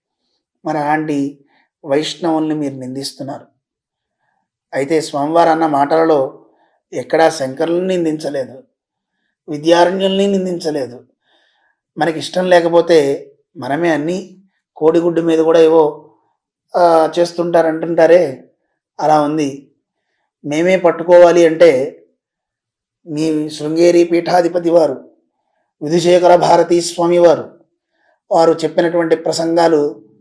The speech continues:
కోకొల్లలుగా ఉన్నాయి కదా, వాటిల్లోంచి ఒకటి మచ్చుగ్గా మీకు చెప్తా వినండి. తిరుమలలో ఒక స్తంభం మీద, ఆ ధ్వజస్తంభం పక్కకి వెళ్తే, అలా వెళ్తే అక్కడ జీవీజీలు ఉన్నారు.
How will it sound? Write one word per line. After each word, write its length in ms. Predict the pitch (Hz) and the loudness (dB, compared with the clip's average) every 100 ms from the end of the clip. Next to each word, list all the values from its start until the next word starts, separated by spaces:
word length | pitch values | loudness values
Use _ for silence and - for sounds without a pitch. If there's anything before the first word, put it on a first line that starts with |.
| _ | _
కోకొల్లలుగా 640 | - 151 160 165 165 165 165 | -2 0 2 0 2 2 2
ఉన్నాయి 260 | 156 170 | 0 0
కదా, 360 | 170 180 127 - _ _ _ _ _ - | 2 2 0 -8 _ _ _ _ _ -2
వాటిల్లోంచి 560 | 151 175 170 170 165 | 0 2 0 0 -2
ఒకటి 500 | 165 165 165 151 170 | 0 0 0 -4 -6
మచ్చుగ్గా 480 | 156 143 160 165 180 | -8 -6 -6 2 2
మీకు 160 | 165 151 | 2 -4
చెప్తా 300 | 143 - 165 | -8 0 2
వినండి. 400 | 147 156 160 - - _ _ _ _ _ _ _ _ _ _ - | 2 -2 -4 -8 -20 _ _ _ _ _ _ _ _ _ _ -8
తిరుమలలో 840 | 160 190 185 180 190 147 160 - _ _ - | -2 2 4 8 8 6 2 -10 _ _ -14
ఒక 160 | 180 170 | -6 -4
స్తంభం 560 | 143 - 156 180 180 180 | -2 -2 -2 0 -2 2
మీద, 220 | 180 185 160 139 - - - - - - | 4 6 4 2 -6 -20 -20 -20 -10 -2
ఆ 380 | 156 147 143 139 151 | 2 2 2 -2 -8
ధ్వజస్తంభం 600 | 147 151 170 - 170 170 | -4 0 0 0 -4 -4
పక్కకి 320 | 165 165 165 160 | -4 -4 -4 0
వెళ్తే, 540 | 165 165 170 127 - _ _ | 0 2 0 0 -8 _ _
అలా 180 | - 160 | -2 2
వెళ్తే 600 | 180 165 170 160 135 - _ - | 2 2 0 -2 -4 -10 _ -12
అక్కడ 200 | 147 156 | -8 -8
జీవీజీలు 520 | 143 160 175 190 175 | -6 -4 -2 0 -2
ఉన్నారు. 340 | 156 165 160 | -2 -4 -6